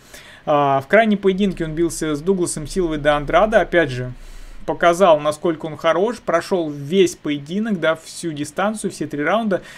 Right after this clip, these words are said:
потому что, наверное, некоторые вопросы к этому были, ведь, э, со Скогинцем, где было три раунда, был сплит,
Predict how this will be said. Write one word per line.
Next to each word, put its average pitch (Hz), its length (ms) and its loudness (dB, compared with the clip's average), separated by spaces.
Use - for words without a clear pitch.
потому 185 280 0
что, 196 160 -4
наверное, 170 440 2
некоторые 185 420 -2
вопросы 160 480 0
к - 80 -6
этому 147 300 -6
были, 208 340 -2
ведь, 151 300 -4
э, 151 120 0
со 165 240 -4
Скогинцем, 156 680 2
где 147 160 -4
было 156 240 -4
три 165 160 -2
раунда, 160 340 2
был 147 160 -4
сплит, 214 480 -2